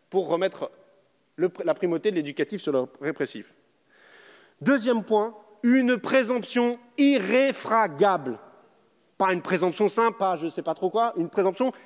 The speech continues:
irréfragable. Mettez-la à treize ans si vous acceptez pas quatorze ans. Alors que nos voisins européens le font à quatorze ans, mais mettez-la à treize ans, si vous voulez. Mais rendez-la irréfragable.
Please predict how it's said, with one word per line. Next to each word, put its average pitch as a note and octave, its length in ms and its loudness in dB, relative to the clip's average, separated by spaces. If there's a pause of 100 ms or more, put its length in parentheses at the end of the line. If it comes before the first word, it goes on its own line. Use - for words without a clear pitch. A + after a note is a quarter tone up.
(140)
irréfragable. F3+ 720 2 (160)
Mettez-la A#3+ 380 2
à G#3+ 60 4
treize G#3+ 240 0
ans B3+ 80 0
si G3 160 -8
vous F#3 60 0
acceptez F#3+ 300 -2
pas G3 140 -2
quatorze A3 340 -2
ans. C4+ 200 2 (460)
Alors D3+ 140 0
que F3 80 -4
nos E3+ 80 2
voisins E3+ 220 2
européens E3 300 0
le F#3+ 40 2
font D#3 120 -2
à D3 60 0
quatorze A#3 320 -2
ans, C4+ 80 4
mais D3 140 2 (240)
mettez-la F3+ 380 2
à G#3+ 60 0
treize C4 220 -2
ans, C#4+ 120 0
si G#3 120 -4
vous G#3 80 2
voulez. B3+ 300 0 (480)
Mais G#3 180 4
rendez-la A3+ 560 2
irréfragable. D#3 840 0